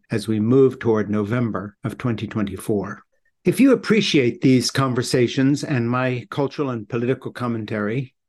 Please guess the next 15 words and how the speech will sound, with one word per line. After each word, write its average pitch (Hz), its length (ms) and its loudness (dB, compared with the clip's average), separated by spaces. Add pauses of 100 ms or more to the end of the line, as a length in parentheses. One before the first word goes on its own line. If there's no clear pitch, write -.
(400)
please 165 680 0
subscribe 107 600 -8
to 113 80 -10
this 104 220 -4
podcast, 104 720 -8 (640)
In 147 240 2
Conversation 117 800 -4
with 117 220 -2
Frank 104 260 -6
Schaeffer, 107 600 -8 (360)
on 120 160 0
your 120 120 0
favorite 135 440 -2
platform, 104 640 -8 (440)
and 147 580 -2